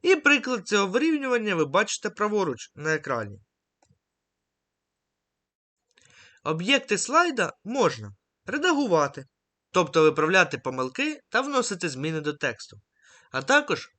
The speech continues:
форматувати, тобто змінювати зовнішній вигляд об'єктів. Вашим домашнім завданням буде проаналізувати сторінки із сто першої по сто десяту.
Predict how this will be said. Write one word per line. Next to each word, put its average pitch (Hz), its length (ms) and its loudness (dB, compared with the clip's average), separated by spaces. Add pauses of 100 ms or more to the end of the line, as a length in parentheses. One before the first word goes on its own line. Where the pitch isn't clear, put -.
(120)
форматувати, 175 840 -2 (520)
тобто 127 280 -6
змінювати 240 560 -2
зовнішній 180 640 0
вигляд 226 400 0 (240)
об'єктів. 226 600 -2 (2250)
Вашим 226 400 0
домашнім 233 440 0
завданням 240 560 2
буде 117 260 -10 (440)
проаналізувати 285 840 2
сторінки 214 600 0 (200)
із 202 280 -2
сто - 320 0
першої 269 600 -2 (180)
по 339 180 -2
сто 185 260 0
десяту. 127 560 -6